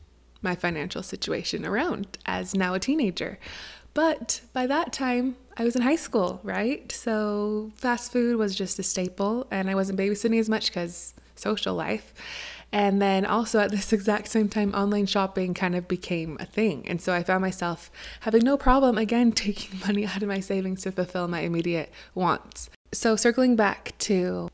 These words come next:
my little bejeweled shoebox and that period of time in my life when I just had such a difficult time saving money,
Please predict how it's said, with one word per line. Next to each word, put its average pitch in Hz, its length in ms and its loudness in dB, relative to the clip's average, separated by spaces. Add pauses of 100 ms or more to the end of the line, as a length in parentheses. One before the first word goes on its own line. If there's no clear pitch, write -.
my 180 380 -2
little 233 600 2
bejeweled 208 500 2
shoebox 185 640 0
and 190 260 0
that - 160 0
period 226 220 6
of 220 60 2
time 208 160 2
in 202 60 4
my 196 120 2
life 185 180 -2
when 196 80 0
I 185 80 2
just 208 260 -2
had 226 260 0
such - 180 -4
a 202 60 2
difficult 190 480 -6
time 185 220 -4
saving 175 300 -2
money, 226 340 4